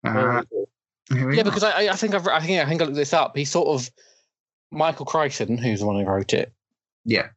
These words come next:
Speaker 3: was already, like, pretty big in the writing world.
Speaker 1: Yeah, he was.
Speaker 3: 'Cause he'd, he'd created E R and stuff and done very
Speaker 1: Mm.
Speaker 3: well off that. So I think,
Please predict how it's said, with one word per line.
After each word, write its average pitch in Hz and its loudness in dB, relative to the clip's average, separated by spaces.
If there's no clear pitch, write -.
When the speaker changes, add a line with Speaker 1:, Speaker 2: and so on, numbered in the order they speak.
Speaker 3:
was 135 0
already, 123 2
like, 104 -2
pretty - -2
big 120 -2
in 113 0
the 107 0
writing 110 -2
world. - 0
Speaker 1:
Yeah, 208 2
he 139 2
was. 147 0
Speaker 3:
'Cause 139 0
he'd, 131 -2
he'd 127 0
created 113 0
E 120 2
R 110 2
and 95 -6
stuff 104 0
and 113 0
done 104 2
very 104 2
Speaker 1:
Mm. 101 0
Speaker 3:
well 104 0
off 98 -4
that. 107 2
So - 0
I 139 0
think, 143 0